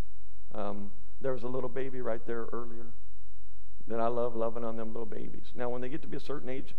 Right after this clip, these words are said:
you can have them. But most of the time, I love kids.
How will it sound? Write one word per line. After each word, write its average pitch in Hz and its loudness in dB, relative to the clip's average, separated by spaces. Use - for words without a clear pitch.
you 117 0
can 127 0
have 117 0
them. 127 0
But 147 0
most 175 0
of - 0
the 202 0
time, 127 0
I 123 0
love 127 0
kids. 135 0